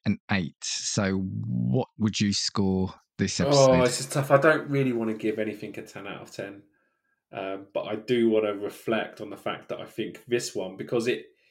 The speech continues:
Speaker 2: hits home with technology that is available today, I feel like I wanna give it higher. So can I give a nine point five?
Speaker 1: Yeah, we can do, we can do points. You can even do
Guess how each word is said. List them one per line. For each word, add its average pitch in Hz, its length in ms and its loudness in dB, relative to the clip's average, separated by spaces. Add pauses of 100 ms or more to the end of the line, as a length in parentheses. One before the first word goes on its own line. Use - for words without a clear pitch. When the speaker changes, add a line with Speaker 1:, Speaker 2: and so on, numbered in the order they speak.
(220)
Speaker 2:
hits - 280 -2
home 127 300 2
with 104 160 -4
technology 113 560 -4
that 104 160 -4
is 104 100 -6
available 107 520 2
today, 113 640 -2 (1300)
I - 60 -20
feel 120 240 0
like 107 440 -4
I 117 40 -4
wanna 110 200 -4
give 104 140 -6
it - 100 -6
higher. 110 280 -4
So 117 100 -12
can 127 140 -8
I 127 60 -4
give 131 160 -4
a 131 40 -2
nine 131 300 -4
point 135 240 -4
five? 147 480 -2 (320)
Speaker 1:
Yeah, 180 80 0
we 190 120 2
can 208 160 2
do, 175 200 2
we 196 120 2
can 202 120 0
do 151 160 2
points. 110 480 0
You 165 60 2
can 175 160 0
even 160 220 0
do 139 320 2